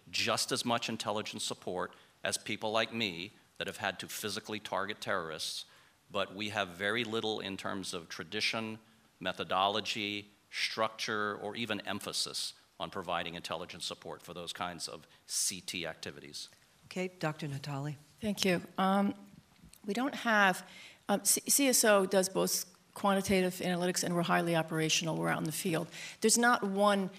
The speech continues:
Speaker 3: clear quantifiable metric that's a cookie cutter for all. It depends on the issue and it depends on the place.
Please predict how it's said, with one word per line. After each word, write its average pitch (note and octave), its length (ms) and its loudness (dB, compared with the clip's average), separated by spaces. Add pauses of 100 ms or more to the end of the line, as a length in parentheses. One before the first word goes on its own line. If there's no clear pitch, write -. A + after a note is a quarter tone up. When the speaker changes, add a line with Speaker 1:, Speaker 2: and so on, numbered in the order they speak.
(240)
Speaker 3:
clear G3+ 380 4
quantifiable F#3 920 2
metric F3+ 600 0 (800)
that's F3+ 400 2
a F#3 60 0
cookie G3+ 320 0
cutter F3 280 2
for - 180 -4
all. G3 340 2
It E3+ 100 -4
depends F3+ 360 -4
on E3+ 200 -6
the D#3+ 160 -6
issue C4 420 0
and F#3 100 -2
it F3+ 80 -4
depends F3+ 340 -4
on E3+ 140 2
the E3 60 -4
place. - 520 -4